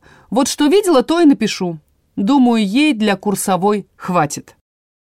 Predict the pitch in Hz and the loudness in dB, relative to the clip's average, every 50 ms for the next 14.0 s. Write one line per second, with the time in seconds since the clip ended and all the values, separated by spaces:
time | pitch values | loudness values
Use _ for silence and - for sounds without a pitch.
0 | _ _ - - - - 180 165 143 156 190 226 269 277 262 - 196 175 156 165 | _ _ -14 -12 -8 -6 -4 -4 -2 -2 0 0 0 0 -2 -4 -4 -4 -2 -2
1 | 165 165 185 220 247 - - - _ - - _ _ _ - 277 311 277 254 220 | -2 -2 -2 -2 -4 -4 -8 -16 _ -20 -20 _ _ _ 0 2 4 4 4 2
2 | - - 214 208 214 220 214 202 190 175 - - - 196 170 175 175 - 165 - | 0 -2 -2 0 0 0 0 0 -2 -2 -4 -4 -4 -4 -2 -2 -2 -2 -4 -4
3 | - - 196 190 185 - - 165 - 175 170 156 151 - - - - 151 135 131 | -6 -4 -2 -4 -4 -4 -6 -8 -4 -2 -2 -2 -4 -4 -8 -8 -8 -8 -8 -10
4 | 131 _ _ _ _ _ _ - - - _ - - 277 302 311 269 233 - - | -12 _ _ _ _ _ _ -20 -20 -20 _ -2 0 2 4 4 2 2 2 0
5 | 220 220 233 226 214 196 214 247 262 247 233 208 202 185 190 202 202 202 202 202 | 0 2 2 0 0 0 0 2 2 2 2 2 0 0 0 0 0 0 0 0
6 | 185 208 208 - - 269 277 214 208 190 185 180 180 175 - 214 220 220 - 202 | 0 -2 -4 -4 -4 -4 -2 -2 -2 -2 0 -2 -2 -4 -4 -4 -4 -4 -4 -6
7 | 196 - - 196 170 190 190 180 180 175 175 185 - 208 196 185 175 147 143 139 | -6 -4 -4 -4 -2 -2 -2 -2 -2 -2 -2 -2 -2 -2 -2 -2 -2 -2 -2 -4
8 | 139 135 131 - _ _ _ - - - - - 190 208 233 269 320 320 277 - | -6 -8 -12 -16 _ _ _ -20 -20 -16 -6 -2 2 4 4 4 4 4 2 0
9 | - 233 208 226 220 220 427 - - - - 202 180 170 165 156 214 240 240 - | 0 0 0 2 0 0 0 -2 -4 -6 -4 -2 -2 0 0 0 0 -2 -2 -2
10 | 208 190 175 151 - 170 175 - - - 170 156 - 170 160 147 143 147 135 - | -2 -4 -4 -4 -4 -6 -6 -6 -4 -6 -6 -6 -4 -6 -6 -4 -6 -8 -8 -10
11 | - _ _ _ _ _ _ _ _ _ _ _ _ _ _ _ - 196 196 185 | -16 _ _ _ _ _ _ _ _ _ _ _ _ _ _ _ -6 -6 -2 0
12 | 226 233 233 208 226 220 214 208 196 233 240 214 240 277 247 - - 220 214 - | 0 0 2 2 0 0 0 0 -2 -2 -2 -2 -2 -4 -4 -4 -6 -6 -4 -4
13 | 233 226 - - 254 262 247 - 339 349 - - 330 254 - - 180 - - | -4 -6 -4 -2 -2 -2 -2 -2 -6 -6 -6 -6 -6 -6 -4 -6 -8 -8 -10